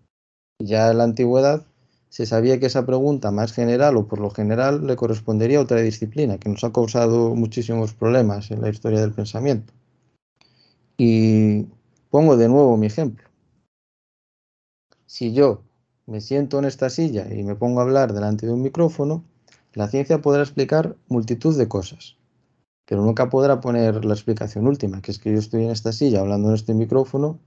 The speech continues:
pues porque me apetece a mí, porque yo he decidido hacerlo. Eso la ciencia, con toda su descripción y toda su matematización, nunca podrá llegar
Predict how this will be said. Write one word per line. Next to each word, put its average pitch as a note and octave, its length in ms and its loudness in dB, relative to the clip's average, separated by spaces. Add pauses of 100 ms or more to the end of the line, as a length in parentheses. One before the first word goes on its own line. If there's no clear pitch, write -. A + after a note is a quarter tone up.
(120)
pues G#2 120 -10
porque G2+ 300 -10
me F#2 80 -6
apetece G#2 460 -2
a F#2 40 -4
mí, B2 240 2 (380)
porque G#2 300 -2
yo A#2+ 80 6
he C3 40 4
decidido A#2 520 0
hacerlo. G2 420 -2 (220)
Eso A2 220 -2
la A#2+ 120 4
ciencia, D3 500 -2 (420)
con A#2+ 200 -2
toda E3 220 4
su E3 140 0
descripción C#3+ 640 2
y A#2 60 -8
toda A#2+ 260 0
su A2+ 140 -4
matematización, B2+ 920 -2
nunca D#3+ 240 0
podrá G2+ 260 -2
llegar A2 400 -6